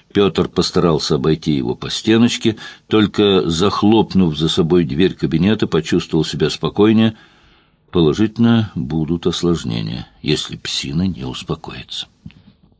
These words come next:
Отвернувшись от лесной феи... Прошёлся вдоль книжных полок, ощутил что-то вроде приступа ностальгии, узнав на третьей снизу собрание сочинений Гюго,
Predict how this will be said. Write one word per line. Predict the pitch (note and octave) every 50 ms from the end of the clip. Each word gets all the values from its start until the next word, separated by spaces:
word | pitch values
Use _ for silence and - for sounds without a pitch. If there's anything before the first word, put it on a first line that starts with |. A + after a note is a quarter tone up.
| _ _ _ _ _ - - - _ _ _ _ - - - - - - _ _ _ -
Отвернувшись | - F#2+ - - B2 C3 C3+ D3+ F3+ F#3+ E3+ - - D3 C3 - - - - - - - _ -
от | E2+ F2 - F2+
лесной | F2+ F#2 E2 - - A2 A#2 G#2+ F2+
феи... | - - - D#2 D2+ C2+ B1+ C2+ F2 C3 D3+ C#3+ - _ _ _ - - - - - - -
Прошёлся | - G2+ G#2+ - - D#3+ - - - D#2+
вдоль | C#2+ C#2 D2 E2 D2 -
книжных | - E2 D#2 D2 C2+ - - C2 - -
полок, | - F2+ G#2 A#2+ B2 B2+ B2 - - - - -
ощутил | - G2+ - - - B2 - E3 D3
что-то | C3 - - - G2+ F2+ - F2+ E2
вроде | D#2 D2+ F2 D#2+ D2 D#2+
приступа | - - D#2+ E2 - - - C2 - D#2+
ностальгии, | C#2+ C#2+ C#2+ - - - D2 C#2 C#2+ D2+ F#2 A#2+ B2+ C#3 C3+ - - _ _ _ _ _ _ - - - - -
узнав | E2+ F#2 F2 - G2 G2+ F#2+ F2+ - - - - - -
на | - E2 F2+ F#2 F#2 F2+ F2+ F2 E2+ D2+ - -
третьей | - - G2 G#2 G2+ F2 - - E2 D#2+
снизу | - - - F#2 F2+ D#2+ - F2 D#2+ D2
собрание | - - F#2 E2+ E2 D#2+ F2 E2 E2 D#2+
сочинений | D#2+ - E2 D#2 - - E2 E2 D#2+ D#2+ D#2+ D#2
Гюго, | C#2 C#2 E2+ F2 E2 D2 D2 F2 F2 F2 D#2+